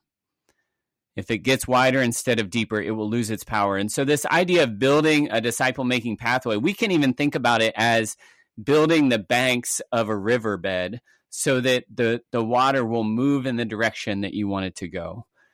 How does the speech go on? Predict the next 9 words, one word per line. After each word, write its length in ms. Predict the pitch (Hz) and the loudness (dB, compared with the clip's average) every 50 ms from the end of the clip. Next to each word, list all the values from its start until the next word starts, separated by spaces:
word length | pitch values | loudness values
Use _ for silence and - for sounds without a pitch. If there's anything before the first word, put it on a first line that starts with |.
| _ _ _ _ - | _ _ _ _ -2
And 260 | 117 117 113 117 117 | 0 2 2 2 2
in 180 | 123 117 120 120 | 2 0 0 -2
some 300 | 117 - - 165 165 170 | -2 0 2 2 2 4
ways, 380 | 160 139 131 131 127 120 101 120 | 4 4 4 4 2 0 -2 -4
it's 180 | 113 - - | -6 -6 -4
as 180 | 117 113 104 - | -4 -4 -4 -4
simple 460 | - - 147 131 123 123 131 113 110 | -4 -2 -2 -2 -2 0 0 0 0
as 160 | 104 98 85 | 0 -2 -2
that, 320 | 90 110 107 117 139 151 | -2 0 0 0 -2 -4